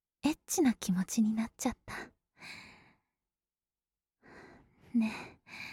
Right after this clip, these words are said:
乳首、吸ってくれないかな。うん。そしたらもっと気持ちよくなれるから。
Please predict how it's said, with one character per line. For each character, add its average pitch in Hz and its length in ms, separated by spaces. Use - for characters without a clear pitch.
乳 - 200
首、 277 320
吸 202 60
っ - 2000
て 269 140
く - 200
れ 277 140
な 294 140
い 294 60
か - 200
な。 - 320
う 233 100
ん。 220 180
そ - 160
し - 140
た 370 120
ら 330 120
も 320 140
っ - 40
と 311 140
気 - 180
持 277 140
ち - 140
よ 311 80
く 302 100
な 233 160
れ 247 100
る 262 80
か 240 160
ら。 214 240